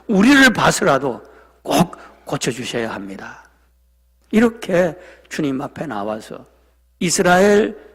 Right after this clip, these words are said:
장로들이 그 사람을 대신해서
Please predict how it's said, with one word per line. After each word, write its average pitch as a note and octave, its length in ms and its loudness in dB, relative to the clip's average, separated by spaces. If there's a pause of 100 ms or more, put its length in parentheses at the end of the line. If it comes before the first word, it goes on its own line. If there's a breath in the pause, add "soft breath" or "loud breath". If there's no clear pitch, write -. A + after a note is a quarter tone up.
장로들이 C#3+ 720 -8 (500)
그 - 140 -4
사람을 G3 440 0
대신해서 - 760 -6